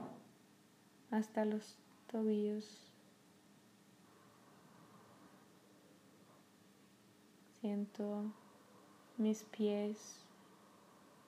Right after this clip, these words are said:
que de pronto están en el suelo, conectados con la tierra, o simplemente que están ahí,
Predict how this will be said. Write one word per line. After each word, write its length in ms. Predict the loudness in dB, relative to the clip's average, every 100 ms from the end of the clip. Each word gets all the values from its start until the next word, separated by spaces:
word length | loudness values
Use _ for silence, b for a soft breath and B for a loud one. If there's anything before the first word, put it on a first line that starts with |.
| -20 -20 -20 -20 -20 -20 -6
que 100 | 0
de 120 | 0
pronto 400 | 2 4 4 2
están 260 | -2 0 4
en 120 | 4
el 120 | 2
suelo, 720 | 0 -2 2 2 2 0 -4
conectados 580 | -2 -2 -2 -2 0 -2
con 220 | -2 0
la 80 | 0
tierra, 720 | 0 2 4 2 0 -4 -4 -8 -16 -20 -20 -20 -20 -20 -20 -14 -10
o 80 |
simplemente 840 | -4 2 4 6 4 6 4 0 -4
que 100 | -6
están 260 | -2 0
ahí, 500 | 2 2 2 2 -2